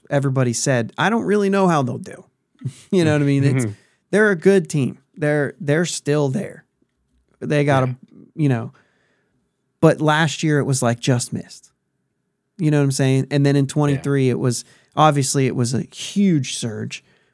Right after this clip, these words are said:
Speaker 1: but they were a team. They were a, a competitive, or a competitor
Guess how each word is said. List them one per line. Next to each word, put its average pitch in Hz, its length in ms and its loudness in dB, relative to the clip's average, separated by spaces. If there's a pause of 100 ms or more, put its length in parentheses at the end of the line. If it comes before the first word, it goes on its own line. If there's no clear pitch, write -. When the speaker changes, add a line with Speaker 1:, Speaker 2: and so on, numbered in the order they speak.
Speaker 1:
but 143 220 2
they 156 180 4
were 147 180 0
a 123 60 0
team. - 400 -8 (480)
They 147 160 2
were 143 200 2
a, 113 180 -2
a 123 80 -6
competitive, 139 840 0 (320)
or 135 240 0
a 131 100 -2
competitor 147 800 0